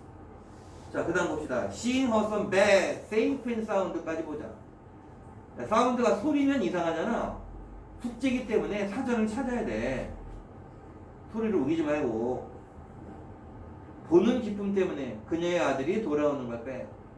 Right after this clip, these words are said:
안전하고 무사하게. 자, 슬립이랑 사운드랑 같이 나오면은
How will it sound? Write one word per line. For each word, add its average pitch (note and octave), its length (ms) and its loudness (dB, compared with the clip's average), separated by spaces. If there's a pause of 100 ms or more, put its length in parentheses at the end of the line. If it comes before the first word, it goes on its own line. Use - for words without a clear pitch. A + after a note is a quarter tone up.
(100)
안전하고 C3+ 800 -2
무사하게. C#3+ 460 -6 (2500)
자, C3 140 -4
슬립이랑 A#3+ 680 4
사운드랑 G#3+ 680 2
같이 F#3+ 280 -2
나오면은 E3 600 -4